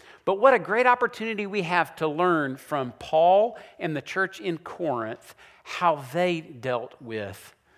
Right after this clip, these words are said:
the division that had occurred in their church. Now, last week, if you didn't catch it, uh, Jeff actually gave us a backdrop, um, most of which came from Acts eighteen. That's where we see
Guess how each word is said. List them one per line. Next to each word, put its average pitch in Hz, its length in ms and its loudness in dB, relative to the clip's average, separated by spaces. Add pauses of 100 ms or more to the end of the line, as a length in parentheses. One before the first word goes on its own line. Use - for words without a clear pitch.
(240)
the 127 140 -10
division 110 800 -8 (460)
that 117 140 -4
had 107 160 -6
occurred 104 560 -10 (580)
in 110 180 -8
their 104 180 -8
church. - 640 -12 (720)
Now, 143 180 2
last 165 360 4
week, 175 220 -4
if 147 120 -8
you 147 120 -8
didn't 160 340 -4
catch - 320 2
it, - 220 -4 (320)
uh, 120 400 2 (300)
Jeff 170 380 0
actually 151 420 -2
gave 147 220 0
us 139 200 -6
a 151 100 -6
backdrop, 123 1000 2
um, 131 260 -6
most 190 300 0
of 151 100 -4
which 147 200 -6
came 147 200 -6
from 143 240 -10
Acts 147 360 -2
eighteen. 147 640 -6
That's 117 260 -12
where 135 140 -4
we 131 160 -8
see 143 540 -6